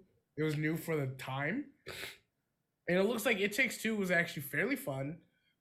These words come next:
Uh, it has, it's a darker story than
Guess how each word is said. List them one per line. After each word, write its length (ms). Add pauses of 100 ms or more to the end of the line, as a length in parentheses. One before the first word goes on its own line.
(100)
Uh, 240
it 120
has, 320 (100)
it's 160
a 60
darker 420
story 400
than 340